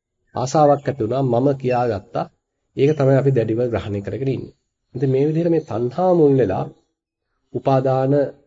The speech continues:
තව තව පහළ වීම, ඒ උපාදාන තුල හිට ගැනීම, පිහිටා ගැනීම, ග්‍රහණය වීම සිද්ධ වෙනවා. ඒතර මේ යම්ස කෙනෙකුට පුළුවන් නම් තණ්හාව නිරුද්ධ කරගන්න, ඒ පැමිණි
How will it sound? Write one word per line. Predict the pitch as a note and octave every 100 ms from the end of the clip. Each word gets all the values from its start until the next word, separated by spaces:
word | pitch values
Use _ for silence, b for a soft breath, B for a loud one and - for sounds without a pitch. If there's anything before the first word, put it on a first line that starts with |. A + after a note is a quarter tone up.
| _ _ _
තව | A#2 C3
තව | C3+ B2+ C3 B2+ - _ -
පහළ | G#2+ B2 C3
වීම, | C3+ D3+ E3
ඒ | F3 C#3
උපාදාන | A2 B2 A#2+ B2 A#2+ A#2
තුල | - C#3 C#3
හිට | C3+ C3+ B2+
ගැනීම, | B2 B2 C#3 E3+ F3+ E3+ _ _ _ -
පිහිටා | A#2+ B2 B2 B2
ගැනීම, | A#2+ B2+ D#3 F3 F3
ග්‍රහණය | - B2 A2+ A#2 A#2+
වීම | G#2+ B2 C#3+ G3+ G3 _ _ -
සිද්ධ | C#3 C#3
වෙනවා. | D#3 G#2 A2 D#3 _ _ _ _
ඒතර | _ - C3+
මේ | A#2+ A2+ - -
යම්ස | G#2 B2 C3+
කෙනෙකුට | F3+ F3+ F3
පුළුවන් | E3+ D#3+ D#3+ D#3
නම් | D3+ D3+
තණ්හාව | C#3 C3 C3 C3+ B2
නිරුද්ධ | A#2 D#3+ D3+
කරගන්න, | - - - - _ -
ඒ | A#2
පැමිණි | - G#2 A#2 D3